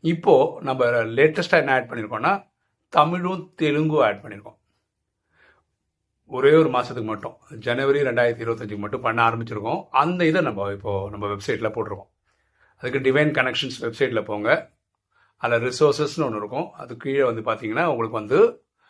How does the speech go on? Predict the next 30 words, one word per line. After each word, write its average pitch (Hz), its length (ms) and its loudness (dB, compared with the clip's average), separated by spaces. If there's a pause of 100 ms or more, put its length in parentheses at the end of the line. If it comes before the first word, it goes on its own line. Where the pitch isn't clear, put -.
(180)
வாணி 127 380 2
ஜிஸ்ட்னு 117 380 -8
ஒண்ணு 107 160 -4
இருக்கும். 110 460 -6
அதை 135 260 0
கிளிக் 131 240 -4
பண்ணி 123 400 -4 (800)
எல்லாம் 104 300 -4
பார்க்கலாம். 101 420 -12 (360)
ஓகேவா? 101 500 -6 (280)
So, 104 520 -2
அதை 107 120 -6
பயன்படுத்திக்கணும்னு 123 600 -6
தாழ்மையுடன் 110 580 -6
கேட்டுக்கிறேன். 104 340 -14 (1000)
அதே 185 320 12
மாதிரி 123 580 6 (220)
நம்ம 151 220 8
இனி 170 180 10
ஒரு 185 140 12
சேவை 135 280 6
பண்றோம். 101 420 -4
அது 120 160 -6
பேர் 135 120 2
வந்து 143 200 2
மேனிஃபெஸ்டேஷன் 127 1080 4
அப்படின்னு 107 240 -4
சொல்லிட்டு. 107 360 -8 (120)
மேனிஃபெஸ்டேஷன் 151 680 2
என்னன்னா, 110 600 -4